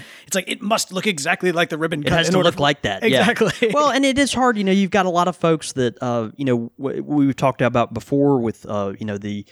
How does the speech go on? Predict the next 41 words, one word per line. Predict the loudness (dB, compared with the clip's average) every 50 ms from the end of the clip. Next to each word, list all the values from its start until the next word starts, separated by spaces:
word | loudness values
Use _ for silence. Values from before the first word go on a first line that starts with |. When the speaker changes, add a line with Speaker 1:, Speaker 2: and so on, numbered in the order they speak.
| _ _ _ _ -20
Speaker 2:
flake | -20 -4 -2 0 0 0 -2
tobaccos. | -8 -6 -4 -4 -4 -2 -2 -2 -2 -2 -2 -6 -6
You | -4
know, | -2 0
they'll | 2 2 0
take | 2 0 0 0 0
a | -2
flake | -2 0 2 2 2 2 0 -2 -4 -2
and | 0 0
then | 0 0 0
just | -2 -4 -6 -6
fold | -4 0 2 4 4 4 4 2
it | 0 0 0
and | -2 -4 -4 -4
shove | 0 2 2 2 2 0
it | -2
in | -4
their | -6 -8 -6
pipe. | -4 -4 -2 -2 -2 -2 0
I, | 0 0 2 2
I've | 2 2
always | 2 2 2 2 2
had | 0 -2 -2 -2
trouble | -2 0 0 0 0 -2
keeping | -4 -4 -4 -4 -2 -2 -2 -2
a | -2
pipe | -2 -2 -2 -2 0 0
like | 0 -2 -2 -2
that | -2 -2 -2 0 0
lit. | 0 0 0 0 -2 -6 -14 -20 -20 -20 -20 -20 _
Um, | -4 0 0 0 0 -2 -4 -4
you | -2 0
know, | 0 0
I've | 2 2
always | 2 2 2 0
had | -2 -4 -6
to | -6
kinda | -4 -4 -6 -4
tear | -4 -2 0 0 0 0
it | 0
apart | -4 -4 -2 0 0 0 0 -4